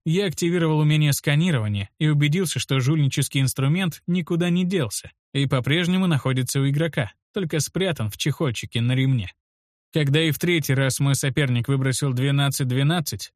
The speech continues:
я уже позволил себе недовольно поворчать, хотя на Мейлонца было больно смотреть. Профессиональный шулер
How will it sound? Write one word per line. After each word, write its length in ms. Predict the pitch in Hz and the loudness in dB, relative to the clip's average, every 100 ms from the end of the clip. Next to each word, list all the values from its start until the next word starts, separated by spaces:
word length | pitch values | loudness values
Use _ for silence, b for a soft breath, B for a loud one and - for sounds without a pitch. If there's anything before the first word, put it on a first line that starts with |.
| _ | _
я 180 | 156 165 | 0 2
уже 160 | 147 | 2
позволил 440 | 143 151 143 175 139 | 2 2 2 2 0
себе 260 | - 135 | 0 0
недовольно 500 | 139 139 147 147 139 | 2 2 2 2 2
поворчать, 640 | 127 139 139 135 135 104 - _ _ | 2 0 0 0 -4 -4 -10 _ _
хотя 360 | 220 160 180 | -6 -4 0
на 120 | 156 143 | 2 4
Мейлонца 540 | 147 151 185 151 123 | 4 2 2 0 -2
было 220 | 117 127 | 0 0
больно 320 | 131 143 117 | 0 0 0
смотреть. 540 | 110 135 131 113 92 - _ _ _ | -2 -2 -2 -2 -6 -12 _ _ _
Профессиональный 720 | 139 139 151 151 156 156 147 135 | -2 0 0 0 2 2 2 2
шулер 400 | - 175 107 | 2 0 -2